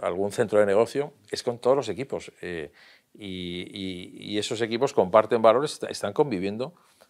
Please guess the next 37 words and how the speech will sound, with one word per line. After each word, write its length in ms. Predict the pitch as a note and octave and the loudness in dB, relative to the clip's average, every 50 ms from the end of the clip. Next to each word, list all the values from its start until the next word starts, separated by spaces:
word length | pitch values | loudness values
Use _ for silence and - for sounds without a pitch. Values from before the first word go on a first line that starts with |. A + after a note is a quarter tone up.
| _ | _
muchas 460 | - G2 G2 A#2 A#2 - - G#2+ - - | -10 -6 -4 -4 -2 -2 -2 -2 2 2
horas 200 | A2 A2+ A2 - | 2 2 4 4
al 160 | G2+ E2+ F2 | 2 2 2
día 300 | E2 F#2+ G#2 A#2 C3+ - | 0 -2 -4 -6 -6 -6
con 180 | - F#2+ E2 E2+ | -4 -4 -4 -4
muchos 460 | E2 E2 F2 G2+ G#2 - - G#2+ - | -6 -8 -6 -6 -4 -4 -6 -6 -4
problemas, 600 | - F#2 F2+ F#2 G#2+ A#2+ A#2+ B2 C3 C3 - - | -2 -2 0 0 0 0 -2 -2 -4 -4 -4 -6
con, 300 | - F#2+ F2 E2+ E2+ E2+ _ - - - - - _ _ | -4 -4 -4 -4 -4 -10 _ -20 -20 -20 -20 -20 _ _
con 240 | - E2 D#2+ F2 F2 | -12 -12 -12 -10 -12
momentos 500 | F2+ F2+ F#2 F#2+ F#2 G2 G2 G2 G#2 F#2 | -8 -4 -2 0 0 0 0 0 0 0
donde 300 | F#2+ F#2+ F2+ F2 F#2 F#2 | 0 -2 -2 0 2 4
hay 180 | F#2 F#2+ F#2+ F2+ | 4 4 4 2
un 80 | E2+ | 0
gran 220 | F2+ G2+ G#2 A2 G#2+ | 2 4 4 4 6
volumen 320 | F#2+ G2+ G2+ F#2+ F#2+ F#2 | 4 2 2 2 -2 -2
de 80 | F2 F2 | -4 -4
personas 460 | F#2+ F#2+ - - G2+ G2+ F#2+ F2+ - | -4 -4 -2 -2 0 0 -2 -4 -6
que, 320 | - - F2+ E2+ E2+ E2 - | -8 -8 -6 -6 -6 -8 -8
que 100 | - F#2+ | -8 -8
no 120 | F2+ F#2+ | -6 -4
sabes 220 | - G#2 G2+ A2 - | 0 0 0 0 0
cómo 140 | A2 G2 | -2 -4
atender, 240 | F#2+ F#2 G#2+ D3 E3+ | -4 -2 0 0 2
o 60 | D#3 | 2
un 80 | G#2+ F#2+ | 2 2
problema 300 | F2+ F2+ F2+ F#2 F#2+ F#2 | 0 0 0 0 0 0
informático 580 | F#2 - - F#2 F2 F#2 A2 A#2+ - G#2 G2 F2+ | -2 -2 -2 -2 2 2 2 2 2 0 -2 -2
que 80 | F#2 | -2
te 100 | E2+ F#2 | -2 -4
puede 240 | F2 - F#2 F#2 F2+ | -6 -2 -2 0 0
suceder 380 | - - F2+ F2+ F#2+ F#2 F#2 F2+ | -2 -4 -6 -4 -2 -2 -2 -2
en 80 | F#2 | -4
un 80 | F#2 F#2 | -6 -8
momento 180 | F2 F2 F2+ | -8 -6 -6
determinado, 460 | F#2 E2+ F#2 E2+ F2 F#2 A2 G#2 G#2 F#2+ | -6 -4 -6 -6 -2 4 6 6 6 6
alguien 240 | F#2 F#2 F2+ F#2 | 6 4 0 -4
enfadado, 440 | F#2+ F2 - F2+ F#2 G2 G2+ G2+ - | -6 -6 -4 -2 0 2 2 0 -2